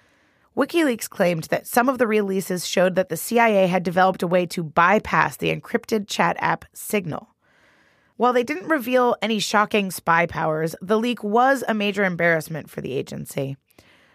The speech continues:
Joshua Schulte, a former C I A employee, is believed to have been behind the leaks.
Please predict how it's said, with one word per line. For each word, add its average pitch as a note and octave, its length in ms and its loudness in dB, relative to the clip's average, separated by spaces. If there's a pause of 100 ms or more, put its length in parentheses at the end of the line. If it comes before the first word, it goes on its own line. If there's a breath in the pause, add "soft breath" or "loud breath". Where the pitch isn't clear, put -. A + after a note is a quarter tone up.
(200 soft breath)
Joshua D4 440 2
Schulte, E3+ 540 0
a F#3 100 -2
former G#3+ 340 0
C G#3+ 220 0
I F#3+ 80 4
A F3+ 180 4
employee, E3 600 0
is F3 100 -4
believed G#3 440 -2
to A3+ 100 2
have F3+ 120 0
been F3+ 200 -2
behind F#3 460 -2
the E3 80 -2
leaks. - 520 -10